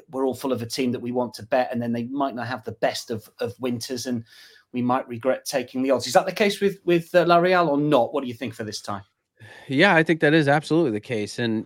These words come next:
Speaker 2: you know, I, I, I typically try to base, and I know the guys feel the same way for the most part, on, on recent performance, right? Forget,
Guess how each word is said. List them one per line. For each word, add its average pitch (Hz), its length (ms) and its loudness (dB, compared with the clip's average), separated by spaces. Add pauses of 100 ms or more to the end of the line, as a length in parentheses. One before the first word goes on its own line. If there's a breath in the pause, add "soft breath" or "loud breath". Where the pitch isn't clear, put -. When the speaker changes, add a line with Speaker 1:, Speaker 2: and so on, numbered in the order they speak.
Speaker 2:
you 139 140 0
know, 135 120 4
I, 143 300 4
I, - 60 -4 (160)
I 175 320 2 (100)
typically 160 440 0
try 139 200 0
to 127 80 2
base, 123 460 0
and 113 180 -2
I 110 100 0
know 123 180 -2
the 113 160 -6
guys 120 240 -2
feel 123 200 -2
the 107 80 -4
same 113 280 -2
way 120 140 -2
for 117 120 -8
the 107 60 -4
most 107 240 -4
part, 104 320 -4
on, 104 300 -2
on 104 200 -4
recent 117 440 -6
performance, 95 540 -8
right? 107 140 0
Forget, 135 360 0